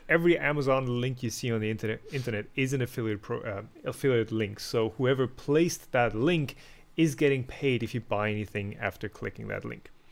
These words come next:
which I think what I just said would qualify me for getting kicked out of the affiliate program. Um, because really all they want you to, to disclose is,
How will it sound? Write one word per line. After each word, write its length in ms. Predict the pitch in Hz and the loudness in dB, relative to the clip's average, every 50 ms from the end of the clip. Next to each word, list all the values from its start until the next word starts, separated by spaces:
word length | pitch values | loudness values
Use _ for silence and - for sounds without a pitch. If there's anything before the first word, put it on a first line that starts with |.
| - - - - - - - - | -18 -16 -16 -16 -18 -20 -14 4
which 220 | - 139 147 - | 6 6 8 8
I 80 | 147 127 | 6 8
think 240 | - 208 226 185 143 | 8 6 4 6 6
what 160 | 135 160 190 | 6 8 8
I 40 | 202 | 8
just 260 | 185 214 202 - - | 8 6 4 4 2
said 320 | - 190 196 208 170 139 | 4 6 6 6 4 4
would 160 | 131 165 170 - | 4 2 2 2
qualify 500 | - - 170 175 175 165 - 165 160 165 | 0 2 4 4 4 4 2 2 2 4
me 100 | 170 160 | 2 2
for 140 | - 143 | 2 2
getting 240 | 123 131 127 139 131 | 2 2 2 2 0
kicked 260 | - - 143 - - | 0 -4 -6 -4 -2
out 140 | 123 120 120 | -2 0 0
of 60 | 120 | 2
the 100 | 113 120 | 2 0
affiliate 340 | 113 107 - 110 101 98 92 | -2 0 -2 -6 -6 -6 -6
program. 420 | - - 120 113 113 110 104 107 - _ - - - - - - - - - - - - - | -6 -8 -6 -6 -6 -6 -8 -10 -16 _ -20 -20 -18 -18 -16 -16 -12 -10 -10 -10 -8 -4 2
Um, 500 | - 135 123 123 127 123 120 120 120 120 - - | 8 8 10 10 10 10 8 6 4 0 -4 0
because 220 | - 139 147 147 139 | 0 2 2 4 6
really 220 | 175 220 277 285 | 6 6 6 4
all 220 | 214 175 180 190 196 | 4 6 6 8 8
they 140 | 190 180 | 8 6
want 280 | 160 156 160 160 160 - | 6 6 6 4 4 2
you 60 | 151 135 | -2 0
to, 160 | - 135 123 | 2 0 0
to 180 | - - 139 | 0 -2 0
disclose 500 | 120 120 113 - - 202 196 185 160 135 | 0 0 -2 0 2 4 6 6 6 6
is, 240 | 131 135 127 110 - | 6 4 4 2 -2